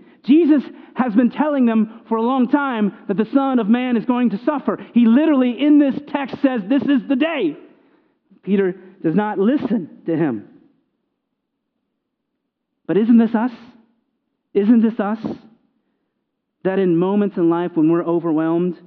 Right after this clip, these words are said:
we panic and just want to take control. We say, "I gotta do something about this," rather than, "God, help me." And so these are the things that are marked, uh, in the flesh,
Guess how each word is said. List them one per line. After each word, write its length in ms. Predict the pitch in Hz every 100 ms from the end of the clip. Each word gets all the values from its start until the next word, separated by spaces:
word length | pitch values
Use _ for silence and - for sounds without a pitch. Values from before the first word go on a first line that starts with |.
| - _ _
we 160 | 139 175
panic 460 | - 151 165 180 175 - _ _
and 140 | 139 120
just 240 | 165 -
want 200 | 165 151
to 80 | 160
take 160 | 160
control. 600 | 156 147 - 143 151 170 - - - - -
We 200 | 143 175
say, 200 | - 170
"I 160 | 170
gotta 200 | 196 190
do 160 | 175 220
something 420 | 214 226 196 190
about 320 | 160 165 151
this," 180 | - 147 - - _ _ _ _ _ _ _ _ _ _ _ _ _
rather 260 | 127 127 123
than, 140 | 127
"God, 220 | 120 123
help 180 | 120 127
me." 220 | 127 110 - _ _ _ _ _ _ _ _ _ _ _ _ _ _ _ _ _
And 100 | 143
so 100 | 190
these 300 | 175 262 240
are 60 | 175
the 100 | 165
things 320 | - 180 151
that 140 | 147
are 100 | 143
marked, 400 | 131 151 160 - - _ _ _ _ _
uh, 120 | 127 - -
in 140 | 170
the 60 | 175
flesh, 400 | - 151 120